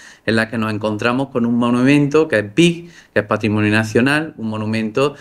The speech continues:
que realmente es muy visitado por turistas, un monumento que siempre que nos llaman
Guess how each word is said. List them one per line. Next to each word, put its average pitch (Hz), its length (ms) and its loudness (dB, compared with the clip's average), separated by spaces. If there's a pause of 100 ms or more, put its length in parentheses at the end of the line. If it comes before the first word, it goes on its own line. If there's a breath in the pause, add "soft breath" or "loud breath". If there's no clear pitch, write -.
(260 loud breath)
que 110 60 0
realmente 110 500 0
es 110 60 -2
muy 113 240 0
visitado 120 720 0
por 104 140 -6
turistas, 151 680 -4 (320 soft breath)
un 123 140 0
monumento 120 580 4
que 127 140 0
siempre 117 340 2
que 120 80 6
nos 107 160 2
llaman 123 520 0